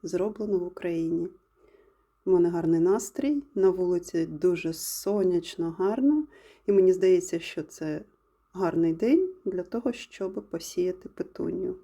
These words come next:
Е, обзор, огляд на неї ви вже бачили. Я вже відкрила пакетики, підготувала ємності.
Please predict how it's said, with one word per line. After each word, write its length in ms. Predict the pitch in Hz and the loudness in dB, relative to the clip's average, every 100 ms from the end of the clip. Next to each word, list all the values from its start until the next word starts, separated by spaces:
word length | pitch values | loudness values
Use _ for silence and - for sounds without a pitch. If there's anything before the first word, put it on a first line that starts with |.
| _ _ _ _ _ _ _ _ _ - | _ _ _ _ _ _ _ _ _ -10
Е, 20 | 170 170 175 _ | -8 -8 -12 _
обзор, 580 | 196 185 185 208 190 185 - _ _ _ _ _ | -6 -6 -2 2 2 0 -8 _ _ _ _ _
огляд 400 | 190 185 180 175 | 2 4 0 4
на 120 | 185 | 4
неї 480 | 185 175 175 170 175 _ _ _ _ _ _ _ _ _ _ _ _ - | 6 4 2 2 -4 _ _ _ _ _ _ _ _ _ _ _ _ -2
ви 140 | 185 | 0
вже 200 | 170 180 | 0 -4
бачили. 680 | 160 170 190 - 269 302 339 - _ _ - _ _ _ _ _ _ _ | -4 -4 -4 -2 0 2 0 -2 _ _ -20 _ _ _ _ _ _ _
Я 180 | 196 190 | 0 0
вже 220 | 185 180 | 2 0
відкрила 680 | 175 185 - 180 175 175 170 - _ _ _ - | 0 -4 -2 0 2 0 -4 -10 _ _ _ -12
пакетики, 760 | 170 - 170 - - 277 339 - _ _ - - _ _ _ _ _ _ _ _ _ _ - _ _ _ _ _ - | -10 -8 -8 -8 -6 0 0 -2 _ _ -20 -20 _ _ _ _ _ _ _ _ _ _ -20 _ _ _ _ _ -4
підготувала 800 | 185 190 202 214 208 190 170 170 | 0 0 0 0 4 4 4 0
ємності. 840 | 165 170 165 185 196 - 269 330 | 2 2 4 4 2 -2 2 2